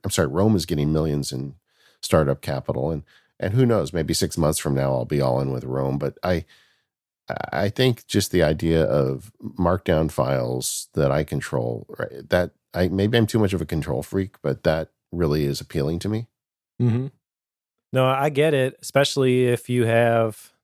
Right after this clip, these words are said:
Speaker 2: sensitive data that you need to keep secure. I mean, Rome's not really even an option, so. <laughs>
Speaker 1: Yeah. But it is exciting times. And I,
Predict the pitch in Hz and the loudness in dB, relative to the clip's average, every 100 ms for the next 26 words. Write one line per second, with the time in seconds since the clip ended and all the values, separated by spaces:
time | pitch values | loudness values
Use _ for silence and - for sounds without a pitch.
0 | _ _ - 135 123 117 110 117 135 117 | _ _ 0 2 2 0 2 2 4 2
1 | 117 113 127 113 107 - - - - 123 | 2 0 0 -2 0 -4 -6 -4 0 4
2 | 110 107 104 104 104 107 101 101 107 98 | 4 2 0 0 0 -2 -4 -4 -2 0
3 | 95 95 95 92 95 - - 110 - - | 0 -2 -6 -8 -10 -12 -14 -16 -14 -10
4 | - - - _ _ _ _ - 76 - | -8 -10 -14 _ _ _ _ -10 -10 -10
5 | _ _ _ _ _ _ _ _ _ _ | _ _ _ _ _ _ _ _ _ _
6 | _ _ _ _ _ _ _ - 120 120 | _ _ _ _ _ _ _ 0 2 2
7 | 135 117 107 107 - 107 113 107 104 76 | 2 2 2 -2 2 4 4 2 0 -2
8 | 65 78 95 - - 110 | -2 -2 -4 -6 -2 2